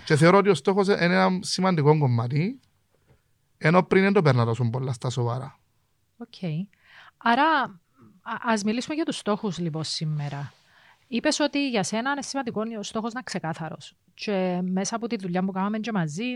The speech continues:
Speaker 2: είδες τη διαφορά του να, να μπορείς να βάλεις στόχους και τούτοι στόχοι να ξεκάθαροι και πώς σου καθ-, καθαρίζουν, αν θέλεις, το τοπίο μπροστά, πώς προχωράς. Στο τέλος του της συζήτησης της σημερινής,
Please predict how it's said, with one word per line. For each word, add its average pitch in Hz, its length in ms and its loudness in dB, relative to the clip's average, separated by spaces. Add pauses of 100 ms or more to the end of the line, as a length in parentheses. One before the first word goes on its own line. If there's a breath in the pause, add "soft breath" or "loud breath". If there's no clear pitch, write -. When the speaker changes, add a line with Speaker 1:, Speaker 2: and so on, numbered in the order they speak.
(160)
Speaker 2:
είδες 214 500 -4
τη 226 100 -6
διαφορά 196 540 -4
του 196 200 -8
να, 190 480 -4 (140)
να 165 140 -4
μπορείς 180 300 -2 (160)
να 165 200 -2
βάλεις 185 380 -4
στόχους 240 300 -10
και - 120 -14
τούτοι 196 180 -10
στόχοι 208 260 -8
να 240 80 -8
ξεκάθαροι 196 480 -6
και 226 120 -6
πώς 202 220 -6
σου - 320 -14
καθ-, - 300 -4 (240)
καθαρίζουν, 190 920 -4
αν 208 60 -2
θέλεις, 208 340 -6
το 247 120 -6
τοπίο 196 320 -2
μπροστά, 185 420 -4
πώς 180 180 -8
προχωράς. 160 480 -6 (1600 soft breath)
Στο - 340 -6
τέλος 294 360 0
του 330 220 -6
της 311 260 0
συζήτησης 220 800 -6
της 247 120 -16
σημερινής, 214 720 -4